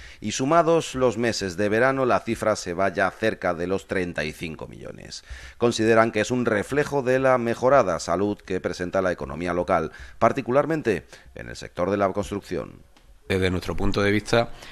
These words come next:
Speaker 2: lo reafirmamos semana tras semana y nos lo reafirmamos con datos, con lo que ve que lleva viniendo desde urbanismo y desde otro, de otro, desde otro departamento. La fortaleza económica de la ciudad es evidente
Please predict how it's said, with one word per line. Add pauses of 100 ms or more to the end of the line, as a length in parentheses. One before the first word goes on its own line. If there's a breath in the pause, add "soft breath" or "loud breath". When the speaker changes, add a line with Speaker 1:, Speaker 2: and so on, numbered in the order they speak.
(120)
Speaker 2:
lo
reafirmamos
semana
tras
semana (320 loud breath)
y
nos
lo
reafirmamos
con
datos,
con
lo
que
ve
que
lleva
viniendo
desde
urbanismo
y
desde
otro, (320 loud breath)
de
otro,
desde
otro
departamento.
La
fortaleza
económica
de
la
ciudad
es
evidente